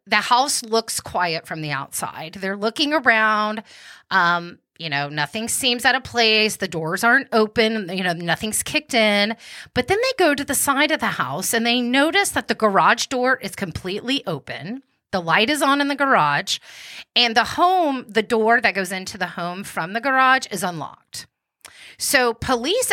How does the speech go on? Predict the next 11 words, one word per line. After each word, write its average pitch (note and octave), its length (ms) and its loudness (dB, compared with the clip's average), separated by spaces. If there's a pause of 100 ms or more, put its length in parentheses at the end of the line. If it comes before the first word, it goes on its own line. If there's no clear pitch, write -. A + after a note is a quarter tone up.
actually A#3 720 0 (100)
turn, A#3 380 -2
you A#3 140 -2
know, F3 100 0
they G#3+ 120 2
have D4+ 200 2
their A4 120 4
body F3 360 0
cam E3 300 -6
footage D#3 400 -4
on - 260 -10